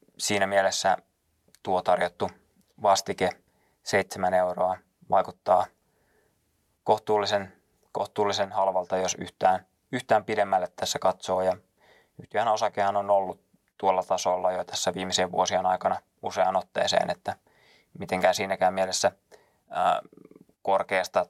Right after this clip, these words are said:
tasosta ei voi, ei voi ylipäätänsä puhua, mutta, ää, siinä suositellaan sijoittajia vielä,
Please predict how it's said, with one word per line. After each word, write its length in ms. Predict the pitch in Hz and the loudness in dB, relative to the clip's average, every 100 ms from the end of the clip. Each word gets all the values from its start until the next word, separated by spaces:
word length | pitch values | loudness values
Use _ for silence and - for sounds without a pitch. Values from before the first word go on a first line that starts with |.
| _ | _
tasosta 480 | - 92 95 - 101 - _ - | 0 0 0 -2 -4 -4 _ -8
ei 300 | - 98 92 | -6 -4 -2
voi, 200 | 98 - - - | -2 -4 -10 -10
ei 140 | - | -6
voi 180 | - 104 | -4 -2
ylipäätänsä 380 | 101 - - - - | -4 -6 -6 -8 -6
puhua, 300 | 101 98 98 | -6 -4 -4
mutta, 300 | 90 - 104 101 _ _ - _ _ _ _ _ - | -6 -12 -10 -12 _ _ -20 _ _ _ _ _ -4
ää, 260 | 92 92 90 - _ _ _ _ - - _ | 0 0 -2 -8 _ _ _ _ -20 -20 _
siinä 380 | - 110 110 104 - _ _ _ _ _ _ _ _ _ _ - | -4 0 2 2 -2 _ _ _ _ _ _ _ _ _ _ -6
suositellaan 500 | 120 - 214 110 104 | -4 -2 0 2 2
sijoittajia 480 | 107 104 107 107 | -2 -2 0 0
vielä, 280 | 104 104 147 | 0 0 0